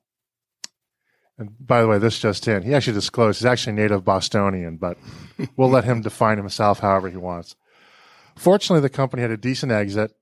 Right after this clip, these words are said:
and Steve became hooked on the startup world. That's, that is sort of the way it, it works.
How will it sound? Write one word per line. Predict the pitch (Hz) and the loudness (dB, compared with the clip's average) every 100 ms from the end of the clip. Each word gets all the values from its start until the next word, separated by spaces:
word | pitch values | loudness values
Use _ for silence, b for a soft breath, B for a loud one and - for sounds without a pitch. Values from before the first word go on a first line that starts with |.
| - | -12
and | 107 | -12
Steve | - 139 139 | -8 -4 -2
became | 131 - 123 113 | -4 -4 -6 -4
hooked | - 180 139 123 | 0 2 0 -4
on | 110 | -6
the | |
startup | 104 - 113 113 - | -4 0 2 2 2
world. | 120 101 | 2 2
That's, | 107 - - | 0 -4 -6
that | 123 120 | -4 -2
is | 135 | -2
sort | - 117 | -2 -2
of | 107 | -2
the | 101 | -2
way | 107 101 | 0 -2
it, | 95 | -4
it | 107 98 | -6 -4
works. | 101 90 85 - | -2 -4 -6 -18